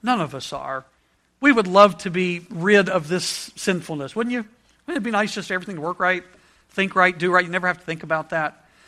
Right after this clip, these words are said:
But on this earth, we have to think about it. You have to purpose in your heart to do what's right. Not everybody does that at the same rate, in the same way, or with as much success.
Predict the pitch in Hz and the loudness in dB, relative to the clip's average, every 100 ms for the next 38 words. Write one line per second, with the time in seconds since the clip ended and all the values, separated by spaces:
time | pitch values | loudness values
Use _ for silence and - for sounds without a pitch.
0 | - - _ 247 285 226 320 330 262 190 | -20 -20 _ 4 6 6 4 8 6 6
1 | 226 - _ _ _ _ _ - 311 311 | -2 -10 _ _ _ _ _ -8 -6 -6
2 | - 208 262 269 147 131 147 151 214 226 | -8 -10 -10 -8 -6 -6 -8 -6 -6 -2
3 | 247 - 226 - - 262 240 - 220 202 | -4 -4 -10 -10 -12 -10 -10 -8 -8 -6
4 | 185 - 180 - - - _ _ _ _ | -8 -4 -6 -6 -16 -20 _ _ _ _
5 | _ _ - 185 190 185 175 - 175 151 | _ _ -10 -6 -4 -2 -2 -4 -6 -6
6 | 135 - - - 269 330 330 302 302 269 | -6 -12 -12 2 4 6 6 6 6 6
7 | 254 262 247 220 208 - 196 160 190 233 | 4 6 4 2 -2 -2 -2 2 4 4
8 | 233 - - _ - _ 196 180 - 208 | 2 -8 -20 _ -20 _ -6 -4 0 0
9 | 175 196 220 226 220 220 220 185 214 220 | 2 4 6 6 4 4 2 2 0 0
10 | - 214 - 208 151 - - | -12 -12 -4 0 0 -2 -18